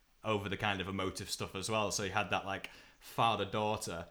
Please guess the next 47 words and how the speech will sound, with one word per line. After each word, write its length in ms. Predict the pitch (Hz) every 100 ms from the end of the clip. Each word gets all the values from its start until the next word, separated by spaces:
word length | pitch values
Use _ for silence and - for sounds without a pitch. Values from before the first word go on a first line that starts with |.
| - - -
and 180 | 95 92
the 60 |
love 220 | 98 101
and 100 | 104
connection 380 | 98 104 - 104
between 380 | 90 - 107 104
them 140 | 95
being 220 | 92 95 90
stretched 580 | - - 127 110 -
across 300 | 107 113 101
time 460 | - 113 98 90 90 - -
and 120 | - 90
space 640 | - 107 95 92 - - -
and 120 | 92
the 100 | 95
infinite. 540 | 104 - 95 - - - - - -
Um, 440 | 95 90 90 90 -
and, 220 | 98 92
and 140 | 101 101
you 100 | 98
really 240 | 104 95
felt 300 | 87 90 90
it, 40 | 82
and 80 |
it 60 | 85
was 100 | 87
super 420 | - 110 98 92
moving 380 | 95 92 90 87
and 120 | 87
stirring. 540 | - 104 101 95 87 90 - - -
Um, 360 | - 95 92 92 - - - -
I 100 | 143
don't 140 | 202
think 300 | 156 120 - - -
Kubrick 300 | 123 104 95
ever 140 | 90
did 200 | 85 131
that. 200 | 90 - - _ - _ _ -
I 80 |
don't 140 | 123 127
think 140 | 120
he 80 | 117
was 140 | 104
ever 160 | 104 101
really, 300 | 98 101 95
like, 160 | 90 101
emotionally 640 | 98 95 - 95 90 87